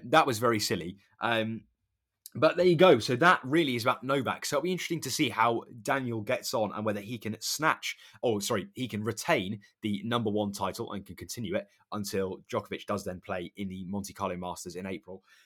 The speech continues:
But I guess we'll have to wait and see. I'm sure that he'll be watching with eager eyes because, of course, Federer did win the twenty, his twenty-second title, which now puts him ahead of Djokovic.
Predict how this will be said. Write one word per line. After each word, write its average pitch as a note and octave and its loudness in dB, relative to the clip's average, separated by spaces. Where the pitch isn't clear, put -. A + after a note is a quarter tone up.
But C#3 2
I C#3 2
guess D3+ -6
we'll D#3 -4
have - -10
to C3 -6
wait C3 2
and B2+ -10
see. A#2+ -2
I'm C#3+ 2
sure F#3+ 6
that C3+ 6
he'll C3+ 0
be C3 0
watching B2 -2
with G#2 -2
eager B2 -4
eyes G2+ -4
because, A#2 -8
of A2 -8
course, C3 -4
Federer C3 2
did C3 -2
win A2 0
the G#2 -4
twenty, A2 -8
his B2 -8
twenty-second A2+ -6
title, G#2 -2
which G#2+ -6
now G2+ -2
puts G2+ -12
him G#2 -6
ahead G#2 -2
of G#2+ -4
Djokovic. G#2+ -6